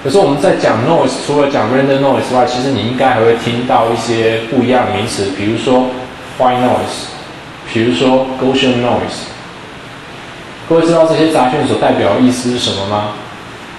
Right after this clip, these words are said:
请问一下，什么叫 white noise？来，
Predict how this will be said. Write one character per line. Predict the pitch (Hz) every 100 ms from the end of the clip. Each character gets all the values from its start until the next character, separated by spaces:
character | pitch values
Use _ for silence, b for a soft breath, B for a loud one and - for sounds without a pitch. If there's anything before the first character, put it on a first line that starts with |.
| - - - - - - - - -
请 | -
问 | 147
一 |
下， | 190 -
什 | 123
么 |
叫 | 127 151
white | 147 143
noise？ | 143 104 - - - - 175 - -
来， | 117 -